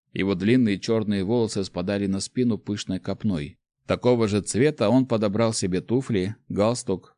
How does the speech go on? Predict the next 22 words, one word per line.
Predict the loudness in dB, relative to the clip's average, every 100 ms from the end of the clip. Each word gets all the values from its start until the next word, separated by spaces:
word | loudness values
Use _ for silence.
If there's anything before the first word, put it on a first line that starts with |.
| _
пояс | 2 2 0
и | -2
мужские | -2 -4 -2 -2 0
перчатки. | -4 -4 -6 -6 -8 -12 -14 _ _ _ _ _ _ _ _ _ _ -2
«Мы | 2
очень | 2 2 2
благодарны | 2 2 2 2 2 0
вам | -2 -2
за | -4
такой | -4 -4 -4
праздник», | -2 -2 -2 -6 -12 -20 _ _
говорил | -2 0 0 0 -2 -2
он. | -2 -2 -8 -14 _ _ _ _ -8
«Даже | 0 2 2
если | 0 0 0 -2 -2
вы | 0
выглядите | 0 0 0 0 -2 -2
немного | 0 0 -2 -2
уставшей, | -4 -4 -6 -6 -6 -8 -10 -12 _
это | -6 -6
вполне | -2 0 2 2
естественно. | 0 0 -2 -2 -6 -8 -10